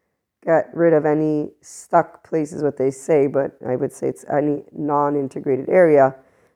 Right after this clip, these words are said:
But really, again, that's why we have experts who can give you the in-depth version. However, remembering this and somatics, so somatics or sensory motor, 'cause they're the body of you, Peter Levine shares with us, uh, contains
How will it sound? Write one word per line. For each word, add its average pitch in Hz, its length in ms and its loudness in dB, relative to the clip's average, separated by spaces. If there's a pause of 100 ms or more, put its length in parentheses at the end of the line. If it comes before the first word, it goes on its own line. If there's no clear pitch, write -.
(140)
But - 140 2
really, 160 320 2
again, 127 340 0
that's 120 260 -6
why - 100 -6
we - 120 -8
have - 240 -8
experts - 480 -10
who - 80 -16
can 123 340 -10 (380)
give 143 200 -6
you 147 120 -4
the 131 300 0 (760)
in-depth 190 400 2
version. 143 440 0
However, 160 400 4
remembering 151 460 0
this 147 160 -4
and 160 220 -2
somatics, 156 680 -2 (100)
so - 300 -6
somatics 147 720 -4
or 151 140 -6
sensory 143 360 -10
motor, 185 480 -2
'cause 135 200 -14
they're 127 280 -2
the 139 140 -10
body 180 320 2
of 165 100 -2
you, 160 420 -2 (500)
Peter 180 260 0
Levine 156 400 2
shares 143 420 -4
with 151 140 -10
us, 139 400 0
uh, 147 140 -10
contains 165 840 -4